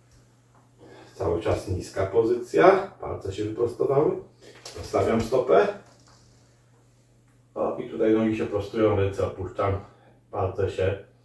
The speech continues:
zwijają. W drugą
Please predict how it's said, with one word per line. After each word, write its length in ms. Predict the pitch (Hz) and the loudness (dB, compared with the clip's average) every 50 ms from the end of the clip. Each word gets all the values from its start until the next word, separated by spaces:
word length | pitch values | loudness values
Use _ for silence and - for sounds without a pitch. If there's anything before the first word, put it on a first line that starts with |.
| _ - _ _ _ _ _ _ | _ -20 _ _ _ _ _ _
zwijają. 1700 | - 95 92 92 90 - 98 101 101 104 107 107 - - - - - - _ _ _ _ _ _ _ - - - - - - - - - - - - - _ _ _ _ _ _ _ _ _ _ _ _ _ _ _ _ _ _ _ _ _ _ _ _ _ _ _ _ _ _ _ _ _ _ _ _ _ _ _ _ - - - _ _ _ - - - - - _ _ _ - - - - _ _ - - _ _ _ _ _ - - - - - - - - - - - _ _ _ _ - - - | -14 -12 -10 -8 -6 -4 -2 0 0 0 0 -2 -6 -12 -18 -20 -20 -20 _ _ _ _ _ _ _ -2 2 4 4 4 2 0 -4 -10 -14 -18 -20 -20 _ _ _ _ _ _ _ _ _ _ _ _ _ _ _ _ _ _ _ _ _ _ _ _ _ _ _ _ _ _ _ _ _ _ _ _ _ _ _ _ -20 -20 -20 _ _ _ -20 -20 -20 -20 -20 _ _ _ -20 -20 -20 -20 _ _ -20 -20 _ _ _ _ _ -20 -20 -20 -20 -20 -20 -20 -20 -20 -20 -20 _ _ _ _ -20 -18 -16
W 100 | - 95 | -14 -8
drugą 720 | 92 101 98 95 92 92 95 95 87 85 80 76 73 | -2 2 2 4 4 4 2 0 0 0 -2 -2 -4